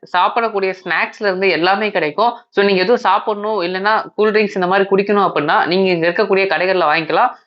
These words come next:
ரேட்டு கொஞ்சம் அதிகமா இருக்குங்க. அவ்வளவுதாங்க, நம்ம ரொம்ப பக்கத்துல வந்துட்டோம்.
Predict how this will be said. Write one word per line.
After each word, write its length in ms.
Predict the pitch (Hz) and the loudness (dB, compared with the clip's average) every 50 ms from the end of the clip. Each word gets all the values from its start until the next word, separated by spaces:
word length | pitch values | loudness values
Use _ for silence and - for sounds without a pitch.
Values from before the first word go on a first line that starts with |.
| _ _ - 170 | _ _ -2 0
ரேட்டு 260 | 220 254 247 - 240 - 208 | 0 0 0 -2 -2 0 -2
கொஞ்சம் 300 | 185 190 185 202 220 151 | -2 0 0 0 0 2
அதிகமா 280 | 160 180 185 190 185 180 | 0 0 0 0 0 0
இருக்குங்க. 300 | 170 175 160 143 135 156 214 277 - - _ _ _ _ _ _ _ _ | -2 -2 -4 -2 0 0 -2 -2 -4 -10 _ _ _ _ _ _ _ _
அவ்வளவுதாங்க, 460 | - 185 247 285 277 269 247 208 196 208 196 185 | 0 2 2 2 2 0 0 2 2 0 2 0
நம்ம 180 | 185 185 190 185 185 | 0 0 0 0 2
ரொம்ப 180 | 196 226 247 262 262 | 2 0 0 0 0
பக்கத்துல 380 | - - - 220 214 - 208 202 | -2 -2 -2 -2 -2 0 -2 -2
வந்துட்டோம். 340 | 185 165 151 175 208 254 | -2 -2 -2 0 0 2